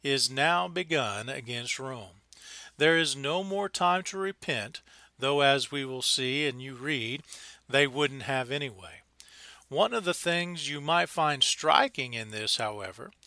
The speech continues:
is how many of these plagues are so similar to those found in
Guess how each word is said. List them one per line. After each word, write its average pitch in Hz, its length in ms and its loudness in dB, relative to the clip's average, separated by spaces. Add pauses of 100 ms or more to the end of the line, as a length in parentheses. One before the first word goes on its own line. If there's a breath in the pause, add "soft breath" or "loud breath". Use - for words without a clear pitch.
(280 loud breath)
is 147 220 6
how 190 240 4
many 202 400 -2
of 151 160 0
these 156 240 0
plagues 139 580 0
are 139 160 -2
so 147 300 -2
similar 151 640 0
to 170 220 -4
those 123 440 -4
found 110 540 -4
in 117 400 -8